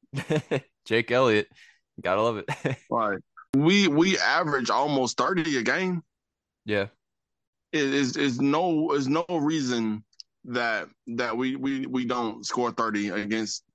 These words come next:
Speaker 2: them as well. When I look at these teams, it's,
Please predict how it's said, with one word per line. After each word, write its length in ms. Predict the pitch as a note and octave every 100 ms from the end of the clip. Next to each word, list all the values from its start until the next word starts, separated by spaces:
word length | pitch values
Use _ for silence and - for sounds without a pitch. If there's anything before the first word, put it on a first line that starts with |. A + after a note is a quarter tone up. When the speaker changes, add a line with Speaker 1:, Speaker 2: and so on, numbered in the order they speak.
| _ _ -
Speaker 2:
them 320 | A2+ B2+ D#3
as 180 | D#3+ C3
well. 420 | A#2 G3 G#2+ - - - -
When 160 | B2+
I 80 | C#3
look 340 | D3 G3 G3 -
at 160 | C#3+ C#3+
these 220 | C#3+ C3
teams, 420 | - C#3 C3+ A#2+
it's, 280 | C#3 C3 -